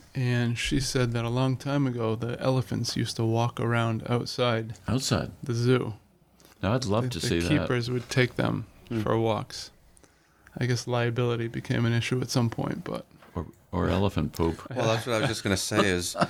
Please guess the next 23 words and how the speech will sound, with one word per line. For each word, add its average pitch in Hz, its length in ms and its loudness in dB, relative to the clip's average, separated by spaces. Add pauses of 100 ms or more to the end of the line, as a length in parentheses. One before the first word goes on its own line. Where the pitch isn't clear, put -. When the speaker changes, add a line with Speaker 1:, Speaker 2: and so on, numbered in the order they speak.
Speaker 2:
<laughs> - 220 -6
Speaker 3:
as 92 240 2
someone 107 340 2
who 98 160 -2
has 98 220 2
to - 100 -10
carry 98 440 2
a 87 60 2
little 90 380 2 (600)
dog 95 300 4
bone, 90 340 0 (240)
uh, 85 300 2 (360)
plastic 92 460 0
thing 90 340 2
filled 92 340 2
with 87 280 -2 (720)
trash 104 380 0
bags 82 340 0
to 85 100 -6
pick - 380 -4
up - 180 -6
dog 95 300 2
poop, 78 280 -2